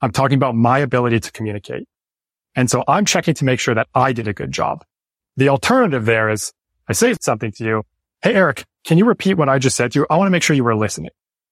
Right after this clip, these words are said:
Super condescending. People aren't gonna work, wanna work with you. You sound like a jerk. All those things are true. It's that you just have to find the right way to articulate it. And when you keep it s-,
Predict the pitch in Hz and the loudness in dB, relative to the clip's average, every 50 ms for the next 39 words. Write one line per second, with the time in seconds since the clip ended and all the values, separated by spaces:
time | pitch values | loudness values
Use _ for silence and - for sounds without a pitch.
0 | _ _ - - - - 156 156 143 - 165 - 170 160 160 160 147 139 - - | _ _ -18 -18 -6 0 0 2 2 2 0 0 0 0 0 0 0 0 0 0
1 | 135 127 123 120 120 120 120 120 117 - - 196 196 - 185 175 170 - - 135 | 0 0 0 -2 -2 -2 -4 -6 -6 -2 0 0 2 4 2 2 2 0 -2 -2
2 | 120 110 107 120 123 120 - - - 143 135 131 123 113 107 120 120 - - 131 | 0 2 2 2 2 0 -2 -4 -2 0 2 2 2 2 2 2 2 0 0 -4
3 | - 120 113 113 113 113 113 113 127 - 123 117 - - 185 185 170 160 143 135 | -4 -4 -4 -6 -6 -6 -6 -8 -8 -8 -6 -4 -2 0 2 2 2 2 2 0
4 | 123 - 113 101 - 117 113 113 110 110 - - - - 151 165 160 160 143 - | 0 0 -2 -2 0 2 2 2 2 2 0 -2 0 0 2 2 2 2 0 0
5 | - 139 131 120 107 107 98 - - 113 107 104 101 101 101 _ _ _ _ _ | 0 0 0 0 -2 -4 -4 -4 -6 -6 -6 -6 -6 -8 -10 _ _ _ _ _
6 | _ _ - - - 175 170 160 - 247 226 - 240 240 - - 208 - - 143 | _ _ -4 -2 2 2 2 4 4 2 2 2 0 0 0 -2 -2 0 0 2
7 | 139 143 131 120 104 101 110 113 120 135 165 - - 117 110 113 113 110 110 107 | 2 2 2 0 0 0 0 0 0 0 -2 -6 -8 -4 -2 0 0 0 0 -2
8 | 104 104 98 _ _ _ _ _ - - 131 113 107 - - 175 170 - 131 104 | -2 -6 -8 _ _ _ _ _ -2 0 0 0 0 0 -2 -2 -2 -2 -4 -4
9 | 98 95 92 95 110 - _ _ _ _ _ _ _ _ _ _ _ _ _ - | -4 -8 -8 -10 -10 -12 _ _ _ _ _ _ _ _ _ _ _ _ _ -2
10 | 143 131 139 139 135 - - 214 202 226 202 170 135 - - - | 0 2 2 2 2 2 2 2 2 2 0 -2 -2 -6 -6 -6